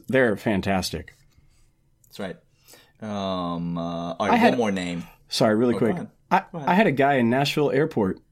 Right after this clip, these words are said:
Speaker 1: uh, had to go through security, you know, as everybody
Speaker 2: Mm-hmm.
Speaker 1: does. T S A officer says, uh, "What do you got in here?" And I, I had taken home, like, three candles of your wife's from,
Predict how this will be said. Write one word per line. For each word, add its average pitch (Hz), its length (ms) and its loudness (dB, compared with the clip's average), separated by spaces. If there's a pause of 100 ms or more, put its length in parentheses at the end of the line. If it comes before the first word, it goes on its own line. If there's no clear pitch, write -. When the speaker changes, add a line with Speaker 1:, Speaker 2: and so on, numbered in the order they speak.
(100)
Speaker 1:
uh, 113 180 0
had 127 140 2
to 117 40 2
go 127 160 4
through 127 400 2
security, 139 520 2 (160)
you 131 100 6
know, 120 180 4
as 117 160 0
everybody 117 240 2
Speaker 2:
Mm-hmm. 117 80 2
Speaker 1:
does. 123 140 -2 (260)
T 147 140 4
S 131 120 2
A 139 100 4
officer 127 380 2
says, 113 360 0
uh, 107 100 2
"What 107 120 4
do 120 40 4
you 117 40 2
got 113 120 4
in 110 60 0
here?" 117 140 2
And 113 100 2
I, 107 180 0
I 110 80 0
had 104 160 0
taken 117 280 0
home, 110 220 2
like, 92 140 -2
three 117 180 0
candles 120 480 0
of 113 200 -2
your 110 100 0
wife's 110 260 -2
from, 104 280 -2